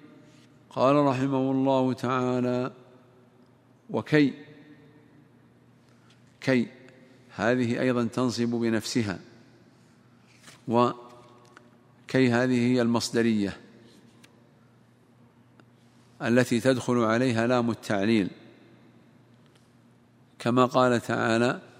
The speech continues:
"لكي لا تأسوا على ما فاتكم"، لكي لا تأسوا، فكي هنا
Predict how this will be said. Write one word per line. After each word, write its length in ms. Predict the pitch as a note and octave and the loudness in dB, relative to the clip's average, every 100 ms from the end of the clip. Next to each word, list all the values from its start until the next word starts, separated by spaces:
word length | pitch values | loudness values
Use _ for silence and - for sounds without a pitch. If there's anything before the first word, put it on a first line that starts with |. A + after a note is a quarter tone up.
| - - _ - - | -20 -20 _ -16 -6
"لكي 360 | A#2 C3+ C#3 | -2 2 4
لا 160 | B2+ A#2+ | 4 2
تأسوا 520 | C#3+ - - G#2+ F#2+ - - - - _ _ _ _ _ _ _ _ _ _ _ _ _ _ _ _ _ - | 2 -2 0 -2 -2 -6 -20 -20 -20 _ _ _ _ _ _ _ _ _ _ _ _ _ _ _ _ _ -2
على 280 | B2 C3 B2 | 4 6 6
ما 160 | B2 A2+ | 2 2
فاتكم"، 500 | A#2+ G#2+ G#2 - F#2+ - - - - - _ _ _ _ _ _ _ - | 0 0 -6 -10 -14 -18 -20 -20 -20 -20 _ _ _ _ _ _ _ -12
لكي 320 | F#2+ C3 C3 | -4 -2 0
لا 140 | A#2+ | 0
تأسوا، 380 | A#2 - - F2+ - - - - _ _ - _ _ _ _ | -2 -6 -6 -10 -12 -20 -20 -20 _ _ -20 _ _ _ _
فكي 460 | - A2+ D3 D3+ - - - - - - - - - - _ _ - | -10 0 2 2 -2 -14 -20 -20 -20 -20 -20 -20 -20 -20 _ _ -12
هنا 340 | A2 A#2+ B2 | -4 -2 -2